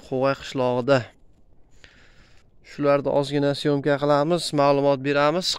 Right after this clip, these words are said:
Qiziqqanlarga, qiziqmaganlar ham qiziqib qoladi, Xudo xohlasa. Chunki realni, mana, ko'rib turibmiz.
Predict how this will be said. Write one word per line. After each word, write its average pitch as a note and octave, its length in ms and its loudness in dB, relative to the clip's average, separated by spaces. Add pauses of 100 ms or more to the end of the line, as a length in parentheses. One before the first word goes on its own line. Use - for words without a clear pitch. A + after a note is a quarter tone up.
Qiziqqanlarga, C3+ 920 -2 (1080)
qiziqmaganlar C3+ 680 0
ham D3 160 -2
qiziqib C#3 360 -6
qoladi, A#2 320 2
Xudo A#2 280 -4
xohlasa. B2 380 -2 (880)
Chunki C#3 380 -2 (1900)
realni, C#3+ 480 6
mana, C3 160 6
ko'rib D3+ 400 4
turibmiz. E3 460 2